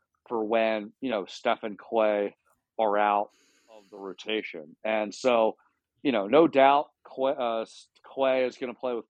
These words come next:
Poole, Steph's gonna play with Poole, but I don't think that you're gonna see that combination of all those three guys on the same, on the floor at the same time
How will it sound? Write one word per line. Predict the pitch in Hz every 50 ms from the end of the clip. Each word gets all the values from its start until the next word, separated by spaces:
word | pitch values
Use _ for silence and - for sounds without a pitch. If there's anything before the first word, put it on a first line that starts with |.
| _ -
Poole, | 135 131 127 123 123 123 - _ _ _ _ _
Steph's | _ _ _ - 127 120 117 - -
gonna | 131 120 110
play | - - 123 117
with | 113 110 -
Poole, | _ - 120 113 104
but | 110 113
I | 117 127
don't | 147 165 165 -
think | 160 147 123
that | 139 127
you're | 120 123 117
gonna | 127 117 104 -
see | - - 120 120
that | 117 110 107 - -
combination | 110 107 107 104 107 104 104 104 104 - - 113 101
of | 95 - -
all | 107 107 113 120 117
those | 117 113 110 101 - -
three | - 110 110 101
guys | - 110 107 104 104 101 101 - - - _ _ _ _ _ _ _ _ _ _ -
on | 127 127 131 135 131
the | 123 110
same, | - - - 127 120 123 -
on | 110 110 113
the | 113 101 - _
floor | - 123 123 117
at | 107 -
the | - -
same | - - 120 110 98 90
time | - - 117 120 113 107 98 95 90